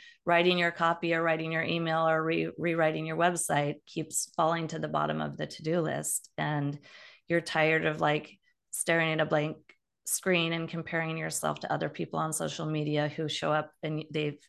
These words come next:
seem prolific to you. So first off, everybody struggles with this.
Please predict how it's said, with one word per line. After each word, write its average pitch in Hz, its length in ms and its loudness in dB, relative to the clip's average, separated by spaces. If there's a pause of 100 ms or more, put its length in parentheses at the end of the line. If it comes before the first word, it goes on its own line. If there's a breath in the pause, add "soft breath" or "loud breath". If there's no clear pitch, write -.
(140)
seem 160 320 -4
prolific 165 500 -2
to - 160 2
you. 147 200 6
So 156 300 4 (440 loud breath)
first 247 360 4
off, 170 280 8 (140)
everybody 240 580 6
struggles 165 500 0
with 151 140 -6
this. 143 280 -4